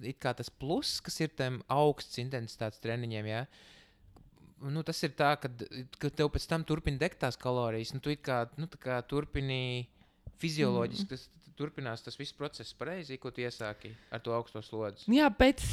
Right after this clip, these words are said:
Speaker 2: tā ka-, tā teikt, tā kaloriju dedzināšana pēc tā treniņa ir, bet īstenībā viņi ir, tiek vairāk reklamēta. Nu, tā, ka bez mazliet tev liekas, tagad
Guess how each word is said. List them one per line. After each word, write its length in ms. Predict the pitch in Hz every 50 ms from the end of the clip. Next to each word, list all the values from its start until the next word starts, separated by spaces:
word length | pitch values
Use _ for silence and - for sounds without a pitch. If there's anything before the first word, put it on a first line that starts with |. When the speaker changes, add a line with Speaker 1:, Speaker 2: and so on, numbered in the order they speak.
| - - -
Speaker 2:
tā 160 | - 208 226 -
ka-, 140 | - - - - - _ _ _ _ - - - - - -
tā 140 | 196 190 202
teikt, 180 | - 254 247 -
tā 120 | 185 175 -
kaloriju 600 | - - 262 277 285 285 254 226 202 180 170 175
dedzināšana 800 | 180 180 226 254 214 226 240 214 180 165 165 196 - - 175 185
pēc 360 | - - 262 294 311 - -
tā 200 | - 330 302 294 269
treniņa 560 | - - 247 254 269 285 285 285 277 254 208 - - - - -
ir, 260 | - 226 233 277 370 453 440 - - 247 - -
bet 280 | - 233 - - - - -
īstenībā 720 | - 196 277 - - 262 254 226 233 202 208 190 180 180
viņi 380 | 175 190 202 196 196 185 185 175
ir, 160 | 175 175 160 - - 185 190 - -
tiek 200 | - 226 220 202
vairāk 720 | - 202 185 208 208 214 233 254 240 254 208 190 226 - -
reklamēta. 1000 | 254 196 196 302 - - - 311 294 285 269 247 240 226 226 247 - - - 247 - -
Nu, 120 | 220 254
tā, 260 | 262 - 302 254 233 220
ka 80 | - 190
bez 140 | 175 220 208
mazliet 340 | 180 233 240 202 190 170 170
tev 140 | 196 175 160
liekas, 380 | 180 185 180 - 156 175 - -
tagad 240 | - 180 170 180